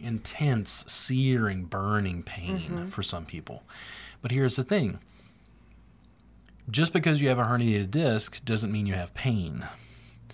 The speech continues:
Speaker 1: And just because they think they have a bad back, I often, you're playing the psychological thing, really. Like,
Speaker 2: Right.
Speaker 1: and I'm, I'm really playing with language at this point because I don't want them to think they have a bad back.
Speaker 2: Right.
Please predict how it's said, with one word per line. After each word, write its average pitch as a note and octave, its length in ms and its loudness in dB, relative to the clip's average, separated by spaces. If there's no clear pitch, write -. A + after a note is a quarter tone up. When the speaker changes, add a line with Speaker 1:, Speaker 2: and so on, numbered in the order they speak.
Speaker 1:
And A2+ 180 0
just B2+ 160 2
because A#2+ 480 4
they A#2 280 4
think A2+ 240 0
they A2 100 2
have G#2 200 2
a G2+ 40 -2
bad F2+ 340 0
back, G2+ 380 0
I A2+ 160 0
often, B2 540 2
you're B2 220 -2
playing D3+ 300 6
the B2+ 80 6
psychological B2+ 800 6
thing, F#2+ 260 0
really. A2+ 300 4
Like, A2 240 -2
Speaker 2:
Right. F3 240 -2
Speaker 1:
and A#2 120 0
I'm, A2+ 180 -2
I'm C3+ 140 4
really E3+ 180 8
playing F3 260 4
with D3 120 6
language B2 480 4
at G2 80 -4
this F#2 200 -2
point F2 340 -8
because C3+ 340 4
I - 100 6
don't D#3 180 4
want D3 140 6
them C3 140 6
to A#2 60 4
think A#2 240 2
they A2 100 2
have G2 180 2
a F2+ 60 -6
bad E2+ 320 -2
back. D2+ 400 -2
Speaker 2:
Right. D#3+ 320 -12